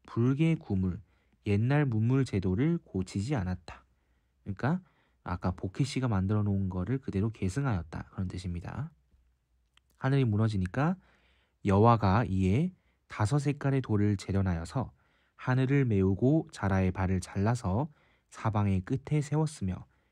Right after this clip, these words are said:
갈대의 재를 모아서 흘러 넘치는 물을 멈추었으니 이에 땅이 평평해지고 하늘이 만들어졌으니 옛 문물은 고치지 않았다. 여와씨 몰,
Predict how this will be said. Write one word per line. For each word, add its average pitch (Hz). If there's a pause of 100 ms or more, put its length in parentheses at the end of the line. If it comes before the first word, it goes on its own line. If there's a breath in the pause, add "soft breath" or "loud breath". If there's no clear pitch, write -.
(220 soft breath)
갈대의 127
재를 131
모아서 98 (400 soft breath)
흘러 180
넘치는 127
물을 110
멈추었으니 95 (500)
이에 101
땅이 98
평평해지고 123 (340 soft breath)
하늘이 113
만들어졌으니 92 (460)
옛 107
문물은 104
고치지 98
않았다. - (2500)
여와씨 123
몰, 110